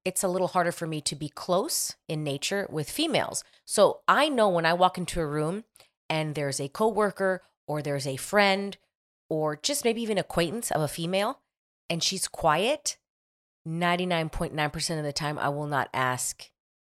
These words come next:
if, you know, "Is there something going on? Can I help?" I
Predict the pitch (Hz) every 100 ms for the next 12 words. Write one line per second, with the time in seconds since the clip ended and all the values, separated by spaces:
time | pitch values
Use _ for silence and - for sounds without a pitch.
0 | - 156 143 131 - - _ _ _ 139
1 | 139 131 - 139 139 131 135 131 131 131
2 | 131 139 139 139 - 139 131 120 135 -
3 | - 151